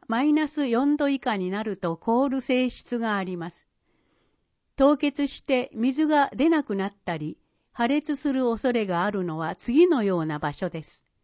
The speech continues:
屋外で水道管が露出しているところ、北向きにあるところ、風当たりの強いところ、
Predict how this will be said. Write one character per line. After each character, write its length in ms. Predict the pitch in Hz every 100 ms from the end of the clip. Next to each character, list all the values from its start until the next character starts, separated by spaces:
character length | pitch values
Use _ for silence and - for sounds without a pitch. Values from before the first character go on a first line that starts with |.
| _ _ _ _ _ _ _ _
屋 320 | 220 220 349 339
外 260 | 277 196
で 140 | 160 160
水 300 | - 277 294
道 240 | 294 285
管 320 | 269 262 247
が 240 | 233 214 -
露 140 | 185 185
出 320 | 269 254 254
し 120 | -
て 200 | - 220
い 80 | 208
る 120 | 196
と 140 | 196 180
こ 180 | 185
ろ、 180 | 170 - _ _ _ _ _ _ _ _ _ _ -
北 300 | 226 302 311
向 140 | 311
き 160 | 302 285
に 160 | 277
あ 100 | 269
る 140 | 269 208
と 140 | 165
こ 180 | - 165
ろ、 200 | 160 - _ _ _ _ _ _ _ _ _ _ -
風 340 | 220 226 302
当 120 | 311
た 140 | 320 311
り 140 | 294
の 140 | 294
強 300 | 285 262 311
い 100 | 302
と 140 | 240 175
こ 140 | 165
ろ、 200 | 156 -